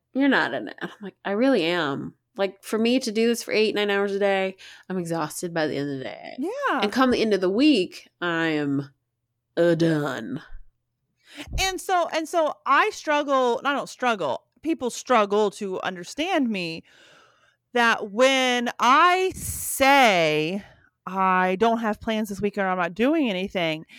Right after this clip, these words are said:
Speaker 2: that doesn't mean I'm free.
Speaker 1: Yeah. No,
Speaker 2: Like, that,
Speaker 1: that's
Speaker 2: that's what I, that's what I am doing. I am doing nothing, and that's what I'm
Speaker 1: Yeah.
Speaker 2: doing.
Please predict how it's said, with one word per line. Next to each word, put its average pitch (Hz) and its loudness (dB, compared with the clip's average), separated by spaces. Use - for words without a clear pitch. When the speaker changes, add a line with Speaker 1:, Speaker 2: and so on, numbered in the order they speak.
Speaker 2:
that 302 4
doesn't 339 0
mean 285 0
I'm 226 0
free. 339 -2
Speaker 1:
Yeah. 202 4
No, 247 4
Speaker 2:
Like, 240 4
that, - -
Speaker 1:
that's 262 6
Speaker 2:
that's 277 6
what 311 8
I, 302 6
that's 269 4
what 302 6
I 269 6
am 320 2
doing. 170 0
I 226 4
am 269 2
doing 247 0
nothing, 226 0
and 208 -6
that's 202 -2
what 202 -2
I'm 170 -2
Speaker 1:
Yeah. 175 -10
Speaker 2:
doing. 220 -2